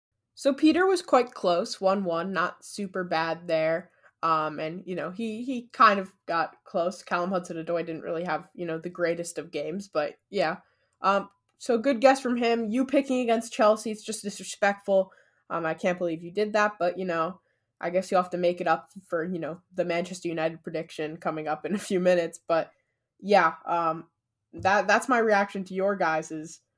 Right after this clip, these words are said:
um, predictions there. I, I was really impressed, and I was really happy, uh,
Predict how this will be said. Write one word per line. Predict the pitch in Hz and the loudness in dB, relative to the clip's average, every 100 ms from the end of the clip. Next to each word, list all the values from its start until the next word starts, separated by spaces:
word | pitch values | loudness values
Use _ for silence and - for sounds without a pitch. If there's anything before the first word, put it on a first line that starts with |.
| _ | _
um, | - 156 147 147 - _ _ _ | -8 -6 -4 -8 -12 _ _ _
predictions | - 175 170 170 - 156 156 175 180 | -6 -2 0 -2 -6 -6 -8 -12 -4
there. | 165 151 151 160 _ _ _ _ _ _ - | -2 0 -2 -4 _ _ _ _ _ _ 0
I, | 180 - | 2 2
I | 208 277 | 4 4
was | 349 349 254 | 6 2 2
really | 208 233 262 254 | -2 2 2 2
impressed, | 214 190 185 151 - - | 0 0 -4 -4 -6 -6
and | 180 | 0
I | 180 202 | 2 2
was | 202 | 0
really | 180 214 226 | 0 0 0
happy, | 196 185 190 196 185 - _ _ _ - | 4 4 4 -6 -8 -12 _ _ _ -2
uh, | 170 | 0